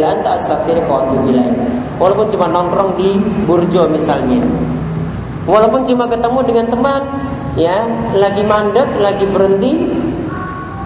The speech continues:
turun dari kendaraan sebentar ngobrol, kemudian setelah itu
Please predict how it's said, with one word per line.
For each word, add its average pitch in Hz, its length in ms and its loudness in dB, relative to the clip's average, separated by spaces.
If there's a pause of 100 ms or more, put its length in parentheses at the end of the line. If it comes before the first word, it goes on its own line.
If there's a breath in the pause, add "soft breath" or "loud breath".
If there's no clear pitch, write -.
(300)
turun 240 320 4
dari 196 240 0
kendaraan 185 480 0
sebentar 233 480 0
ngobrol, 254 480 0
kemudian 262 240 0
setelah 254 240 0
itu 262 240 0